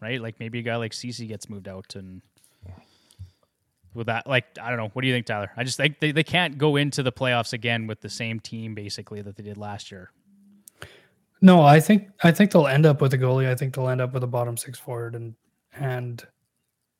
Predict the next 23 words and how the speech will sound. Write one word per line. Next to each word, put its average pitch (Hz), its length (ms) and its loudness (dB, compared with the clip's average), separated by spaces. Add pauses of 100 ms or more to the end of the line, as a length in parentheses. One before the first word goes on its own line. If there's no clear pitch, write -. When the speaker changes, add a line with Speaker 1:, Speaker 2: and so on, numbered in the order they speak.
(100)
Speaker 2:
somebody 139 340 -2
like 127 180 -4
C 143 160 -6
C 131 180 -6
or 120 100 -6
Kulak 120 360 -6
is - 80 -14
gonna 123 160 -14
get 117 140 -10
moved 117 240 -10
out 110 220 -10 (800)
and 120 320 -6
replaced 120 420 -6
with 120 100 -8
somebody 120 640 -8 (560)
the 139 160 -2
same 127 260 0
cost 123 380 -2
or 131 60 -6
a 120 60 -6
little 123 140 -6
bit 120 120 -4
less, 120 420 -6